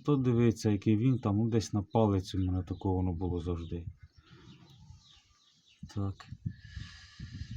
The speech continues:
І покласить цим же ж варіатором, е, більше-менше. На, на великому який зазор і на маленькому ходу який зазор. І дивиться, щоб воно тут не,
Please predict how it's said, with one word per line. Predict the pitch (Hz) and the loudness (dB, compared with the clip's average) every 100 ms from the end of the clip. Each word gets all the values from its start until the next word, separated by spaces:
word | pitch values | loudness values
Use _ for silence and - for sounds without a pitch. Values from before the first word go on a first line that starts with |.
| - - - - - - - - | -8 -8 -10 -14 -18 -20 -18 -2
І | 196 170 | 0 4
покласить | 165 151 156 143 135 - - - - - _ | 4 8 8 8 6 2 -2 -12 -20 -20 _
цим | - - 110 | -10 0 0
же | 98 92 | 0 -4
ж | - - - _ - - - - _ _ - | -8 -14 -20 _ -18 -18 -20 -20 _ _ -6
варіатором, | 101 107 110 98 90 90 87 85 | 0 4 4 4 2 2 2 -2
е, | 80 - - 90 90 90 87 90 | -6 -20 -14 -8 -6 -4 -4 -4
більше-менше. | 92 120 107 113 101 90 80 - 80 - - _ _ _ - - - - | 2 2 4 4 4 4 0 -4 -10 -12 -16 _ _ _ -20 -20 -20 -14
На, | 98 92 95 92 90 92 | -8 -2 0 2 2 2
на | 104 | 2
великому | 110 139 180 165 151 135 | 4 4 4 6 8 8
який | 127 123 | 6 4
зазор | 117 120 113 117 113 | 4 4 6 6 6
і | 107 | 6
на | 104 | 6
маленькому | 104 98 92 90 90 90 82 - _ _ _ _ - | 6 4 2 2 0 0 -2 -10 _ _ _ _ -2
ходу | 101 90 | 0 2
який | 95 101 90 | 0 2 0
зазор. | 92 87 90 87 82 _ _ - | 2 2 2 0 -6 _ _ -8
І | 104 107 | -4 0
дивиться, | 113 113 110 98 | 4 4 2 -2
щоб | 110 98 | 0 2
воно | 101 95 | 2 2
тут | 95 - | -2 0
не, | 98 95 92 82 - | 2 2 2 0 -4